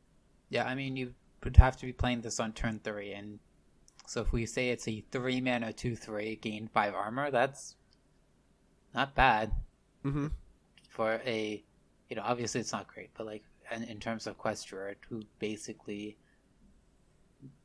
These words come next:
Speaker 1: the only early minion they have is the Crystal Merchant, right?
Speaker 2: Yeah, exactly.
Speaker 1: Um, and that only has one attack, so it's not really able to fight for the board at all.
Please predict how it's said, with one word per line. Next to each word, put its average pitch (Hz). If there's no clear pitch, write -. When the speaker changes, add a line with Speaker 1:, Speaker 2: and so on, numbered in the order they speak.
Speaker 1:
the 123
only 160
early 156
minion 143
they 127
have 139
is 110
the 113
Crystal 107
Merchant, 104
right? 135
Speaker 2:
Yeah, 117
exactly. 131
Speaker 1:
Um, 104
and 120
that 127
only 120
has 117
one 117
attack, 110
so -
it's -
not 113
really 117
able 110
to 107
fight 104
for -
the 104
board 110
at 98
all. 98